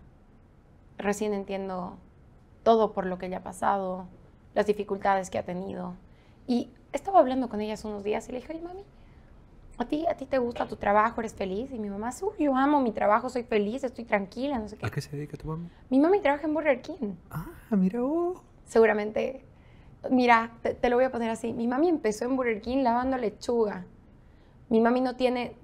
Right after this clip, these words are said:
Speaker 1: no tuvo la oportunidad de estudiar en la universidad. Y la verdad es que a mi mamá le hubiera encantado ser basquetbolista profesional.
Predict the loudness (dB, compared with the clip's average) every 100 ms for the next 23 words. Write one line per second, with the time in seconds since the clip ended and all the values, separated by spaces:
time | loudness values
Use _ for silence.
0 | -4 -2 4 4 4 0 -4 -4 0 -2
1 | -2 -2 0 4 4 2 -2 -6 -6 -4
2 | -4 -6 -4 -4 0 0 -2 -12 -20 -20
3 | -20 -20 -20 -20 -2 2 6 6 4 0
4 | -4 -4 -4 -4 -2 -2 0 -2 -4 -6
5 | -4 -2 -2 -4 -8 -8 -8 -6 -4 -6
6 | -8 -10 -12 -12 -8 -6 -8